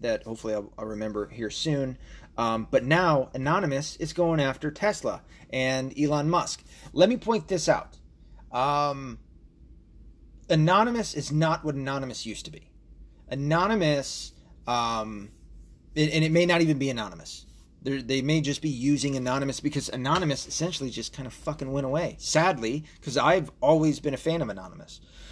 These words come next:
especially when they first came out, because these were people who were primarily libertarian. You know, they just,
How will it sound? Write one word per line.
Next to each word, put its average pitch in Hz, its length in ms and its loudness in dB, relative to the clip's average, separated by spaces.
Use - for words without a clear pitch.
especially 151 380 4
when 131 140 -2
they 113 100 -2
first - 280 -4
came 123 200 -4
out, 208 160 4
because 151 240 -4
these 170 220 2
were 202 80 -8
people 147 300 0
who 131 100 -4
were 123 120 -2
primarily 135 1000 2
libertarian. 165 800 2
You 117 160 -8
know, 135 340 -4
they 127 120 -2
just, 143 260 -2